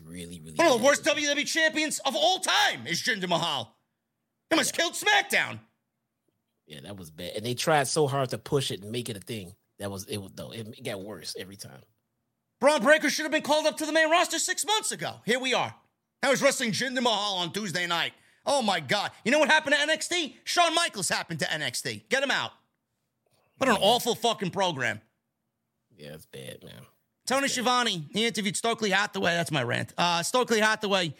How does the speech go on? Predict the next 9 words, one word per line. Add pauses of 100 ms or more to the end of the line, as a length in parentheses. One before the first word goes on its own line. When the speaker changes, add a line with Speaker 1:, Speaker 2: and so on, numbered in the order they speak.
(300)
Speaker 2:
um, (480)
said
Hook (120)
should
be
fired (140)
for
hurting
him.